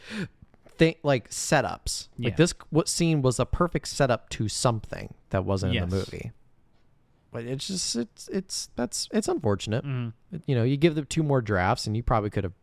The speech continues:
Speaker 1: put something in there.
Speaker 2: Yes.
Speaker 1: But yeah, it was a good scene. The witch tradition. Ugh, it's a good line.
Speaker 2: I would say, like, honestly, after this scene is when the turn should happen in the movie.
Speaker 1: Yeah.
Speaker 2: Like,
Speaker 1: And it
Speaker 2: I feel
Speaker 1: doesn't,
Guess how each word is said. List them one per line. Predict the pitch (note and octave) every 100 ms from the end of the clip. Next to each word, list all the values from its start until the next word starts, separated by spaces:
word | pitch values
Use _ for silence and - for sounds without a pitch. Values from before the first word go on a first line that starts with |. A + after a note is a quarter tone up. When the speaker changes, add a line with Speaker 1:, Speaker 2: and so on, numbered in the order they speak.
| _ _ -
Speaker 1:
put | F#2+
something | - E2 E2+ E2
in | D#2+
there. | D#2+
Speaker 2:
Yes. | D#2+ - - - - _ _ _
Speaker 1:
But | G2 G2+
yeah, | G#2
it |
was | F2+ F#2+
a |
good | F#2+ F2
scene. | - E2+ F2 F#2
The |
witch | F2 G#2+ - -
tradition. | - - - - - - - _ -
Ugh, | A2 F2+ - _
it's | -
a | -
good | G#2 -
line. | - -
Speaker 2:
I | D#3
would | F3+ G3+
say, | - A3 C#4+
like, | G3 C3 A#2+ - _ _
honestly, | A#2 B2+ C#3+ - E3+ E3 B2+
after | B2 - B2
this | A2+ -
scene | A2+ G#2
is | G2 -
when | G#2 F2 F2+ - - _
the | A2 G#2+
turn | - G#2 G2
should | - G2
happen | - - -
in | -
the |
movie. | - - - - _ _ _
Speaker 1:
Yeah. | A#2+ C#3+ B3 G#2 F#2 _ _
Speaker 2:
Like, | C#3+ C#3
Speaker 1:
And |
it | C3+
Speaker 2:
I |
feel | C#3+ D3
Speaker 1:
doesn't, | F3 -